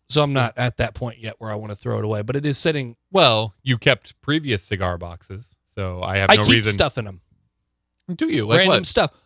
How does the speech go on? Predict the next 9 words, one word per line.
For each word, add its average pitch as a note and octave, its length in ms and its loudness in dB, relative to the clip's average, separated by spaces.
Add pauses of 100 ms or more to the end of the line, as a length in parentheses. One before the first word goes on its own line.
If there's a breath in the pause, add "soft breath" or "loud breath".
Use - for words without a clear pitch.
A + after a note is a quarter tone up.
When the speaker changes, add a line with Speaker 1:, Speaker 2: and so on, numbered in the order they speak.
(100)
Speaker 1:
I E3+ 120 4
have F3+ 340 4
one, F3 360 -2
one F3+ 200 0
of G#3 40 -2
my G3 120 0
cigar D3+ 340 0
boxes D3+ 580 -2 (100)
is, C3+ 760 2